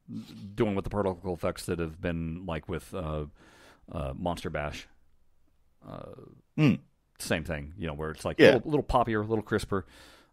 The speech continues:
Speaker 1: Um,
Speaker 2: Yeah, they look good. I did notice for me there was a, I mean, this is also just press preview stuff. They're probably gonna fix it, or it could just be my settings.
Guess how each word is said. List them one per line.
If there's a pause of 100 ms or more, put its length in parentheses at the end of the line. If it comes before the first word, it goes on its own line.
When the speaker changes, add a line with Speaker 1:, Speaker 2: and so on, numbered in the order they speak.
(100)
Speaker 1:
Um,
Speaker 2:
Yeah,
they
look
good. (800)
I
did
notice
for
me
there
was
a,
I
mean,
this
is
also
just
press (220)
preview
stuff.
They're
probably
gonna
fix
it,
or
it
could
just
be
my
settings.